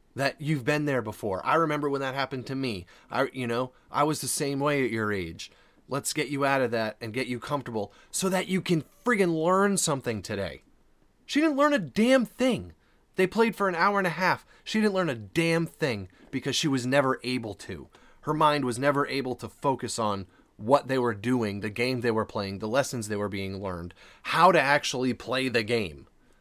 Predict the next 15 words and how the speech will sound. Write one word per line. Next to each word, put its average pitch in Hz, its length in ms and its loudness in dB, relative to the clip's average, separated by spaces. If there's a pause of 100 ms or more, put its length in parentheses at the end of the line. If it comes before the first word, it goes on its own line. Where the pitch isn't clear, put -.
(100)
She's 190 240 2
not 180 180 6
gonna 135 160 0
know 113 280 -2 (100)
any 202 280 6
more 139 400 4 (200)
the 127 120 -2
next 131 240 -2
time 127 220 0
they 117 140 0
go 110 220 0
there 87 280 -6 (360)
as 120 140 -2
she - 160 -4
did 107 340 -4